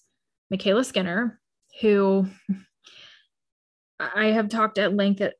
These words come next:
about her in a previous episode, but she did not qualify for the team. She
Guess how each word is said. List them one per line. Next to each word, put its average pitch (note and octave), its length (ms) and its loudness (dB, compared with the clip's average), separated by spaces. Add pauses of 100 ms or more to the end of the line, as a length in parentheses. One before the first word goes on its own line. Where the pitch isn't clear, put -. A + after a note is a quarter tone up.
(140)
about F#3+ 320 0
her F#3+ 220 0
in F#3+ 140 -4
a F#3+ 60 -2
previous F#3+ 420 -2
episode, F#3 500 -4
but F#3+ 160 -2
she G#3+ 720 0 (320)
did A#3 120 6
not C4 200 4
qualify G#3+ 440 2
for G3 200 -2
the F#3 80 0
team. F#3+ 380 -4
She G3+ 340 -4